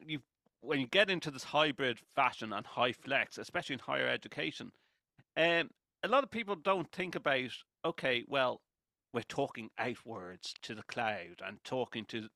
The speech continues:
to people on the other end." But they really n-, never think about, well,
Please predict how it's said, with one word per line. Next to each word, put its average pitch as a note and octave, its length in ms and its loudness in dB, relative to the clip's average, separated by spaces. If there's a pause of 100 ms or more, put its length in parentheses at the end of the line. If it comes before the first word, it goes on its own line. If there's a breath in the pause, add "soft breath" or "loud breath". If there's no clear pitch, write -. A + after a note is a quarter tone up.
to A#2 100 -8
people A#2+ 300 -8
on A2+ 140 -2
the A2+ 120 -4
other A#2 160 -4
end." G#2+ 260 -6 (400)
But E3+ 120 -2
they G3 100 6
really B3 300 -4
n-, F#3+ 320 -4
never F3 200 0
think D3+ 200 -8
about, A#2 280 -2 (140)
well, C3+ 240 2